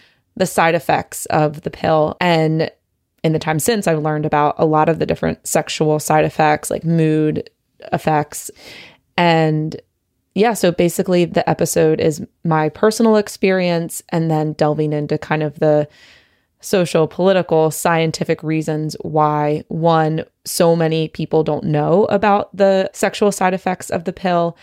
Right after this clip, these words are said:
and two, why there's not better options and how we even got to this point. And beyond that, I think the episode is also about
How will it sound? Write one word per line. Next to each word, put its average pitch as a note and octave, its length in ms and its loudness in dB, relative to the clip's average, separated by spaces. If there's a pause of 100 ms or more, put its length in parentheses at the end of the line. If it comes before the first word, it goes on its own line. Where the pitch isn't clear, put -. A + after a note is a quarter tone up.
(380)
and F3 180 0
two, F3 360 2
why D#3+ 280 4
there's E3 220 2
not E3+ 220 0
better D#3 240 2
options - 640 -2 (100)
and D#3+ 160 0
how D#3+ 300 2
we D#3+ 140 0
even D3+ 320 -4
got C#3+ 260 -2
to - 100 -12
this - 200 -14
point. E3 400 -10
And D#3 340 -4 (480)
beyond A3 320 2
that, G3+ 160 2
I F3 80 2
think E3+ 200 -4
the - 120 -4
episode - 380 -4
is D#3 100 -6
also D#3 400 -4
about D#3 480 -6